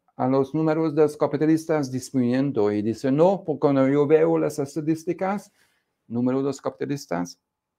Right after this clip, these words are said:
incrementaban tre-, tres veces durante treinta años, entre mil ochocientos sesenta y noventa. Y han nacido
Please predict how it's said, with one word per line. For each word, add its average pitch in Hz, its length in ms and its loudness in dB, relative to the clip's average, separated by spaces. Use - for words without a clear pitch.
incrementaban 127 1000 -6
tre-, 123 420 2
tres 135 360 2
veces 156 560 -4
durante 113 420 -2
treinta 107 380 -2
años, 135 440 -2
entre 90 80 0
mil 98 400 -4
ochocientos 101 680 -4
sesenta 123 480 -12
y 87 80 -12
noventa. - 560 -16
Y 170 340 -4
han 143 260 -4
nacido 147 600 -6